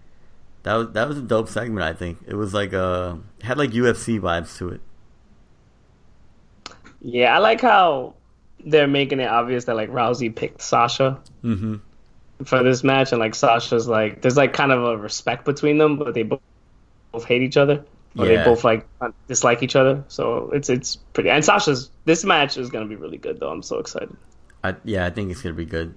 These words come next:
Speaker 1: and the build up, the build up, like I said, is great. Their, their tag match was, was good too. Um, Sasha never tagged in Rousey, right? During that match?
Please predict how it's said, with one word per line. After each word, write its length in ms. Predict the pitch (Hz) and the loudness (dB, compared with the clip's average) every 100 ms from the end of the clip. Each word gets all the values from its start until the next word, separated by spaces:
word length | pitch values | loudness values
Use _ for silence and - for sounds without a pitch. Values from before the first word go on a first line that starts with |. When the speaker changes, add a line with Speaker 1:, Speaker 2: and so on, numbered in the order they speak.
| - | -10
Speaker 1:
and 160 | 95 | -6
the 60 | 90 | -4
build 280 | 98 101 95 | -2 -2 -2
up, 280 | 87 - | -4 -8
the 80 | - | -10
build 240 | 98 113 98 | -4 -2 -2
up, 80 | |
like 180 | 90 92 | -4 -4
I 40 | 87 | -6
said, 200 | 92 90 | -8 -10
is 140 | 82 | -10
great. 300 | - 85 95 - - _ _ _ - - _ - | -6 -6 -6 -10 -20 _ _ _ -20 -20 _ 0
Their, 200 | 110 113 | 2 2
their 260 | 110 - 110 | 2 -2 -2
tag 260 | 117 135 | 0 0
match 260 | 131 92 92 | 0 -2 -4
was, 200 | 98 85 - - - - | -6 -8 -12 -14 -18 -12
was 200 | 98 82 | -10 -6
good 280 | 85 107 92 | -2 -4 -4
too. 300 | - 113 92 | -8 -8 -6
Um, 340 | 85 85 80 - - - - - - | -8 -10 -14 -18 -20 -20 -20 -20 -20
Sasha 360 | - 120 185 208 | -6 -4 -2 0
never 260 | 180 185 | 2 2
tagged 360 | 180 170 175 123 | 2 2 0 0
in 120 | 156 | -2
Rousey, 420 | 107 107 151 90 80 | -2 -2 -4 -6 -6
right? 180 | 113 147 - - - - _ - | -6 -8 -18 -20 -20 -20 _ -6
During 200 | 113 120 | -4 -2
that 100 | 123 | -2
match? 380 | 123 156 - | -4 -8 -14